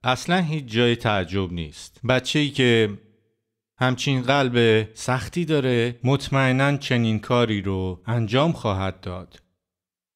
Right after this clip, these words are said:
بعد از اینکه همه چیز رو خرج کرد،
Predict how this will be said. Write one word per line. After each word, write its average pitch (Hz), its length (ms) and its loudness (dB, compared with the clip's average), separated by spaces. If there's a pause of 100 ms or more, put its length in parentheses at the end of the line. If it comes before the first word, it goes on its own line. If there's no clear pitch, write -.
(1400)
بعد 139 160 2
از 175 140 2
اینکه 185 220 0
همه 156 180 2
چیز 147 240 -6
رو 135 100 -2
خرج 117 420 -2
کرد، 120 420 -2